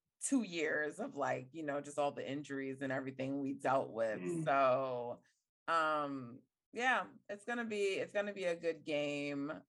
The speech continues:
Speaker 1: Um, tell us the name of your, uh, a pod so my listeners know to check it out.
Speaker 2: Oh, no problem. So I just started about, like, a week ago. So it's called the Step Back J Podcast on YouTube. So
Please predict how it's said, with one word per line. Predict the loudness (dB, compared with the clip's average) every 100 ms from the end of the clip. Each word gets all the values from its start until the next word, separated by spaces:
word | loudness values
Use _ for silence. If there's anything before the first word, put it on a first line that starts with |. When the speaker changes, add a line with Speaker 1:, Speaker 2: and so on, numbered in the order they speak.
| 0
Speaker 1:
Um, | 2 4 4 2 0 -2 -4 -6 -8 -16 _ _ _ -20 -20 _ _ _ _ _ _
tell | 2 4
us | 4
the | 2
name | 2 2
of | 0 0
your, | 2 4 6
uh, | 6 6 4
a | -2
pod | -4 -4 -2 -2 -4
so | -10
my | -8 -8
listeners | -8 -12 -14 -10
know | -4 -2
to | -2
check | -4 -6 -2
it |
out. | 0 0 0 -6 _ _ _ _ _ _ _ _ _ _
Speaker 2:
Oh, | 2 4
no | 4
problem. | 4 2 4
So | 4
I | 4
just | 4 2 4
started | 4 4 2
about, | 2 2
like, | 2
a | 0
week | -2 -2
ago. | -2 -2 -2
So | -4 -2 -2
it's | -2
called | -4 -2 -2 0
the |
Step | -4 -2 -2 -2 -2
Back | -2 -2
J | -4 -2 0 -2
Podcast | -2 -2 -2 -6 -4
on | -6
YouTube. | -4 -4 -4 -4
So | -2 0 0